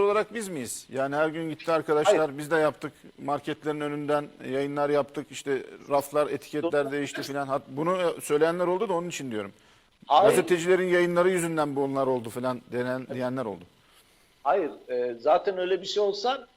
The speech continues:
Speaker 2: ben de eski bir medya mensubu olarak kendi öz eleştirimi yaparım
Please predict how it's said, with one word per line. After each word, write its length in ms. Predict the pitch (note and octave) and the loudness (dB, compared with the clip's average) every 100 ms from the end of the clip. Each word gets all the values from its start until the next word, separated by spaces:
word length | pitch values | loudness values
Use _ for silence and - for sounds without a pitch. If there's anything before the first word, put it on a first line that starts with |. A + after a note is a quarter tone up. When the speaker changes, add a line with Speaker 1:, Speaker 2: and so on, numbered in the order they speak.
| _ | _
Speaker 2:
ben 220 | F3 G3+ | 2 4
de 60 | F3 | 0
eski 300 | E3+ - F3+ | -2 -6 -10
bir 60 | F3 | -4
medya 360 | F3 F#3 E3+ | -2 2 2
mensubu 460 | E3+ E3 E3 E3 F3 | 2 -2 -4 -4 0
olarak 300 | F#3+ G#3+ - | 4 4 4
kendi 240 | F#3 G3 F#3+ | 2 4 2
öz 160 | F3 | 4
eleştirimi 520 | F3 E3+ - E3+ F3+ | 4 4 -2 -6 0
yaparım 380 | E3 - G#3 D3 | 0 2 2 2